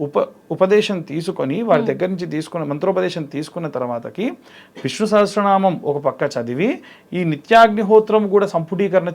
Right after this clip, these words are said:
Speaker 1: చేసినట్టుగా చేయ-, చేయడం వల్ల ఏముండదు పెద్ద పని.
Speaker 2: మ్మ్, మ్మ్.
Speaker 1: మనకు అగ్ని జ్వలన అనేటువంటిది చేసి, అగ్ని ప్రజ్వలన చేసి
Speaker 2: మ్మ్.
Speaker 1: పదకొండు మార్లు మాత్రమే ఆజ్యం వేస్తారు, అందులో నెయ్యి వేస్తారు.
Speaker 2: ఓకే.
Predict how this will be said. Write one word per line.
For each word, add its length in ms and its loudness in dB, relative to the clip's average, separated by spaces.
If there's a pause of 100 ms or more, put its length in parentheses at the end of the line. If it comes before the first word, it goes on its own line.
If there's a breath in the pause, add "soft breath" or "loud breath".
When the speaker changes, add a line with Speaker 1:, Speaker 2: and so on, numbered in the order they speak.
Speaker 1:
చేసినట్టుగా 540 0 (100)
చేయ-, 420 2
చేయడం 200 0
వల్ల 160 2
ఏముండదు 560 0
పెద్ద 180 -4
పని. 320 -4 (100)
Speaker 2:
మ్మ్, 320 -8
మ్మ్. 200 -12
Speaker 1:
మనకు 580 0 (280)
అగ్ని 500 2 (340)
జ్వలన 360 6
అనేటువంటిది 640 0 (120)
చేసి, 380 -2 (240)
అగ్ని 220 -6
ప్రజ్వలన 500 0
చేసి 240 -6
Speaker 2:
మ్మ్. 440 -8
Speaker 1:
పదకొండు 380 4
మార్లు 340 4
మాత్రమే 400 2
ఆజ్యం 380 0
వేస్తారు, 300 -6
అందులో 260 -10
నెయ్యి 200 -2
వేస్తారు. 560 -6
Speaker 2:
ఓకే. 320 -10